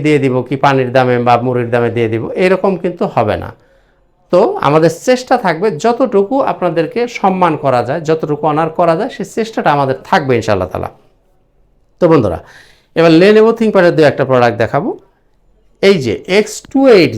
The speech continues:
জিরো, Lenovo ThinkPad-এর এক্স দুইশো আশি, সবার পরিচিত হয়ে গেছে এতদিনে, কারণ এই ল্যাপটপটা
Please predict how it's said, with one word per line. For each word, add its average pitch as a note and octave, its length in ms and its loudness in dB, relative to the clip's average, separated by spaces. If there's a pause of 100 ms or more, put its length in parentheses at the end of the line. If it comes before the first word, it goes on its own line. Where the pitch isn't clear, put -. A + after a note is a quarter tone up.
জিরো, F2 180 -2 (120)
Lenovo D3+ 300 0 (100)
ThinkPad-এর G3+ 420 -4 (140)
এক্স F3+ 140 -4 (140)
দুইশো C#3 240 -2 (120)
আশি, F2+ 240 -12 (880)
সবার D#3 220 2 (100)
পরিচিত E3+ 320 0 (100)
হয়ে B2 160 2
গেছে A#2+ 220 -2
এতদিনে, A2 360 0 (680)
কারণ E3+ 220 2
এই G3 120 4
ল্যাপটপটা F#3+ 440 2